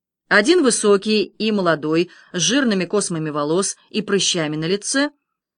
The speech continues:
Затем толстый, угрюмый, в запачканном комбинезоне и тощий, с ничего не выражающим лицом,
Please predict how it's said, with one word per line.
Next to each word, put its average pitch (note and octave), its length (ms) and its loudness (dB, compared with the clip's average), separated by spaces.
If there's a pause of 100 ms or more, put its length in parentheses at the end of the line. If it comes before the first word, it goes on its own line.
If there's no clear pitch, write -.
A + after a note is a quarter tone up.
(600)
Затем D4+ 480 4
толстый, E4 560 4
угрюмый, C#4 640 4
в G3 60 -6
запачканном C4 680 4
комбинезоне B3 1040 2 (100)
и D#4 160 4
тощий, A#3 680 0
с - 80 -2
ничего A#3 400 0
не C#4+ 100 2
выражающим A3+ 540 0
лицом, G#3+ 640 0